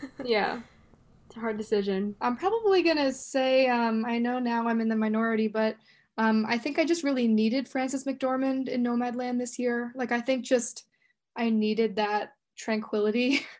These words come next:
Speaker 3: <laughs> um, and just reminder of how happiness can be just living life simply.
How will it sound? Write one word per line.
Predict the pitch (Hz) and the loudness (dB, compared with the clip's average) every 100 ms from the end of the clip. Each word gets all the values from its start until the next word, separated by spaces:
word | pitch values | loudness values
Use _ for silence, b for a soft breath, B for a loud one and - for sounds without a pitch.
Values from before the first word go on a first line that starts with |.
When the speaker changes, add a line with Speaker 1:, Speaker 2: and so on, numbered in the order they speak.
| _ - | _ -20
Speaker 3:
<laughs> | - - - - | -20 -20 -12 -2
um, | 233 220 214 208 226 _ _ - | 2 4 2 -2 -8 _ _ -4
and | 226 226 220 | 0 2 0
just | 220 - | -2 0
reminder | 226 214 208 208 214 214 214 | 2 2 0 -2 0 0 0
of | 214 202 - _ - | -2 -6 -18 _ -16
how | - 226 220 220 | -2 0 0 -2
happiness | 220 220 220 214 220 | -2 -2 0 -2 -4
can | - 208 | -4 -2
be | 214 208 208 214 - _ _ _ - | -2 -2 -2 -4 -8 _ _ _ -8
just | 226 220 | -4 -2
living | 214 208 | -2 -2
life | 208 214 | -4 -6
simply. | - 214 208 220 240 | -6 -6 -2 -2 -2